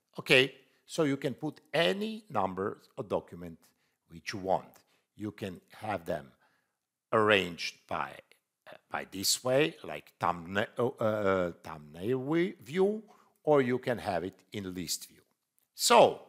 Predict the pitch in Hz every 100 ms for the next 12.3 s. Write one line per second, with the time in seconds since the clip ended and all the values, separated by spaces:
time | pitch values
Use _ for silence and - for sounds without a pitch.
0 | _ _ _ 101 101 98 135 - 233 302
1 | - _ _ _ _ - 92 139 190 -
2 | 262 160 - - _ _ _ _ _ 165
3 | 151 190 202 220 139 92 76 _ - _
4 | _ _ _ _ _ _ _ _ 120 156
5 | - 240 254 - 269 294 143 80 - -
6 | _ _ _ _ _ _ _ _ _ _
7 | _ - 359 370 185 254 - - - _
8 | _ _ _ 98 202 294 - 165 95 78
9 | - _ _ _ _ 156 147 - 143 160
10 | 196 196 - - _ - 190 - - -
11 | _ _ _ _ - - _ _ _ -
12 | 151 151 -